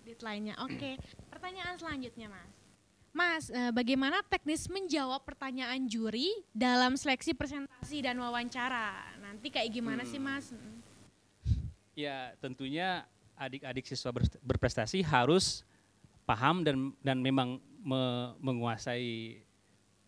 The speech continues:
Speaker 2: produk yang dia rancang ya. Jadi, eh,
Speaker 1: Iya.
Speaker 2: jadi itulah yang, yang, yang mungkin, eh, ya kami para juri tidak akan menanyakan di luar dari apa, eh,
Speaker 1: Dari konteks
Speaker 2: konsep
Speaker 1: karyanya, Mas.
Speaker 2: desainnya.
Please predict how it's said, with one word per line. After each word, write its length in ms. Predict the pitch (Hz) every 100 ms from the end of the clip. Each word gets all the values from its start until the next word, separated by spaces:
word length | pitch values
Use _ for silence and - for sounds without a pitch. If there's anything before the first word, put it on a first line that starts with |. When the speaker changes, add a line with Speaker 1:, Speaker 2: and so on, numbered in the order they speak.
| _
Speaker 2:
produk 240 | 127 123 123
yang 240 | 120 117 113
dia 140 | 117
rancang 480 | 117 147 139 110 131
ya. 20 | 131 113
Jadi, 140 | 131
eh, 320 | 127 117 110
Speaker 1:
Iya. 0 | 107 - - - _
Speaker 2:
jadi 140 | 143 175
itulah 320 | 151 147 165
yang, 560 | 165 139 131 123 123 131 -
yang, 320 | 151 127 123
yang 160 | 127 123
mungkin, 480 | 127 127 175 180 156
eh, 400 | 131 123 117 117 - - - -
ya 160 | 131
kami 240 | 123 117 143
para 240 | 131 123
juri 240 | 113 127 151
tidak 320 | - 117 107
akan 400 | 123 117 117 - 143
menanyakan 480 | 120 117 113 123
di 80 | 110
luar 240 | 117 113 110
dari 480 | 117 110 110 120 123 _ -
apa, 320 | 117 117 120
eh, 400 | 117 110 110 220
Speaker 1:
Dari 80 | 233
konteks 320 | 247 240 254
Speaker 2:
konsep 400 | - 240 233 233
Speaker 1:
karyanya, 160 | 214 214
Mas. 40 |
Speaker 2:
desainnya. 460 | 120 120 120 123